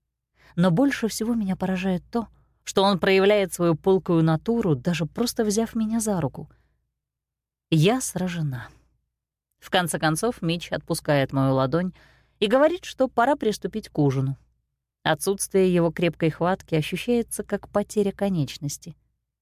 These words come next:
Мне было так хорошо. Суп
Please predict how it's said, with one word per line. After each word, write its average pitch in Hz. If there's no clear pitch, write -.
Мне 170
было 165
так -
хорошо. 156
Суп -